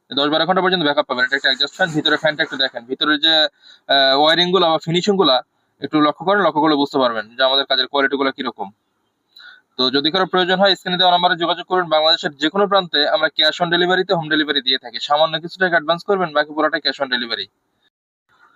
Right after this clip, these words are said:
অনেকেই আছেন যারা নতুন, তারা চিন্তা করেন যে আমরা কিভাবে এই মেশিনটা পরিচালনা করব বা কিভাবে এটা ব্যবহার করব, আগে কখনো ব্যবহার করিনি। তো তাদের জন্য আমরা ইমো বা WhatsApp-এ একটা,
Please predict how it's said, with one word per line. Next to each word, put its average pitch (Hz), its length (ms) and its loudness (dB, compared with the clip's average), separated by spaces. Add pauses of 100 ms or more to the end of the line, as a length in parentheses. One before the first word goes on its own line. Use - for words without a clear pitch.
(460)
অনেকেই 170 340 2
আছেন 151 320 0
যারা 147 220 2
নতুন, 151 380 0 (320)
তারা 147 160 0
চিন্তা 175 260 -4
করেন 156 260 0
যে 147 60 2
আমরা 156 160 0
কিভাবে 170 400 2
এই 165 60 2
মেশিনটা 160 300 -4
পরিচালনা 156 460 0
করব 151 320 -2
বা 147 240 4
কিভাবে 151 380 0
এটা 147 160 0
ব্যবহার 143 320 2
করব, 139 200 -4 (200)
আগে 135 220 0
কখনো 139 220 -4
ব্যবহার 135 320 0
করিনি। 143 320 -2 (540)
তো 139 60 -6
তাদের 151 260 0
জন্য 185 200 0
আমরা 180 220 2
ইমো 175 260 0
বা 175 160 4
WhatsApp-এ 165 540 2 (200)
একটা, 156 200 -2